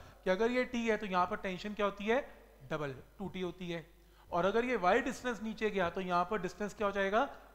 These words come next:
y by two, हमने laws of motion में किया था। अब spring की force टू टी है, k y by two, Spring की force F is equal to minus k into y by two, क्योंकि expansion spring की कितनी है, y by two।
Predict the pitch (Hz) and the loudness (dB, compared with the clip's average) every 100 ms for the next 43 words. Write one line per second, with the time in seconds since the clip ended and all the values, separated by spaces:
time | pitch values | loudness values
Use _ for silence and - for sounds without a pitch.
0 | - 127 147 143 143 135 123 117 - 151 | -14 -4 -2 -2 -4 -8 -10 -18 -16 -12
1 | 160 160 175 202 190 185 170 156 147 127 | -4 -2 -2 -2 -4 -6 -8 -8 -10 -12
2 | 98 87 - - - - - - 165 - | -14 -20 -20 -20 -20 -20 -14 -6 -6 -4
3 | 196 208 220 240 - 226 226 - 202 226 | -2 -2 -2 -6 2 2 2 -2 -6 -2
4 | 226 262 - - - - - - 208 208 | 0 0 -2 -16 -20 -20 -20 -6 2 4
5 | 240 269 - - 160 165 165 165 160 156 | 4 0 -10 -12 -2 0 2 0 -2 -6
6 | - 190 202 208 226 - 214 214 - - | -6 -6 -4 -6 -6 0 2 2 -2 -16
7 | - - - 214 226 233 214 202 208 202 | -20 -8 4 4 4 -4 -6 -4 -4 -4
8 | 214 180 190 214 - 196 196 190 247 320 | -2 -2 -2 -6 -6 -4 -4 -4 -6 -6
9 | - - - - _ - - 131 120 90 | -10 -20 -20 -20 _ -20 -16 -16 -14 -18
10 | - - - 151 147 - 147 147 185 - | -20 -20 -20 -14 -14 -12 -12 -12 -12 -10
11 | 160 165 190 180 196 208 285 - - _ | -10 -10 -12 -12 -6 -4 -4 -10 -20 _
12 | _ 107 120 165 - 208 | _ -18 -14 -14 -14 -20